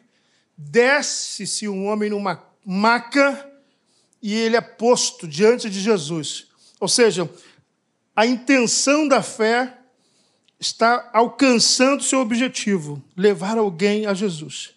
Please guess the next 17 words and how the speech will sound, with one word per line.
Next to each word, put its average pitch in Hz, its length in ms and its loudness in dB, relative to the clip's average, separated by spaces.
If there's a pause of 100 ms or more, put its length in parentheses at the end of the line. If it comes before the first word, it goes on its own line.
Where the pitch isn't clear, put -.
(340)
Está - 200 -6
ali 208 180 -2
o 220 80 -4
homem. 151 340 -4 (1080)
Quando 330 340 2
esse 302 180 0
homem 254 180 2
é 247 40 -4
posto 240 320 -2
diante 226 220 -4
de 196 80 -10
Jesus, 233 480 -2 (460)
Jesus 220 600 2
olha 294 480 4
pra 269 260 0
fé 269 360 0
deles. 220 920 0